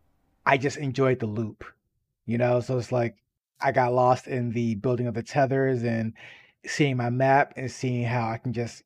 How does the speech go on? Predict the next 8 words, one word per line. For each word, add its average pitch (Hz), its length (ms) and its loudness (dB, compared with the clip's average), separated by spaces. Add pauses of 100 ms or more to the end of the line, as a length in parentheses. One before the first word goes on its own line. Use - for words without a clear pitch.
(140)
easily 131 380 -2
get 127 360 -2 (420)
from, 139 220 0
from, 120 360 -4 (200)
from 127 220 2
what, 139 280 2 (1120)
excuse 165 380 4
me 104 140 -8